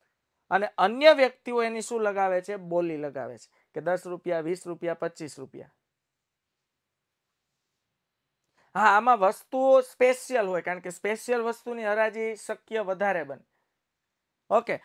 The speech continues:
અને સૌથી વધુ ઊંચી કિંમત જે આપે, અને હરાજીનો નિયમ છે, છેલ્લી બોલી હોય એ વ્યક્તિનો ભાવ ગણાય.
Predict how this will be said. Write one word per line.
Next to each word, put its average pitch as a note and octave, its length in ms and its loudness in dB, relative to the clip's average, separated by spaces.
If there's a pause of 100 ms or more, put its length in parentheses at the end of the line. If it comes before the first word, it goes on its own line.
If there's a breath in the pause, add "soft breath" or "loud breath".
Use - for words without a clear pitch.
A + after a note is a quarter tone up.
(140)
અને F#3 180 -2
સૌથી C4+ 560 4
વધુ B3 320 0
ઊંચી A#3 260 -8
કિંમત G#3 360 -10
જે G3 120 -4
આપે, G#3+ 220 0
અને F3+ 120 -2
હરાજીનો A3 440 0
નિયમ A3+ 320 -6
છે, C3 160 -16
છેલ્લી B3 460 -6
બોલી A3 300 0
હોય G#3+ 420 -2 (200)
એ G#3+ 160 -2
વ્યક્તિનો G3+ 640 -8
ભાવ E3+ 420 0 (200)
ગણાય. D3 320 -8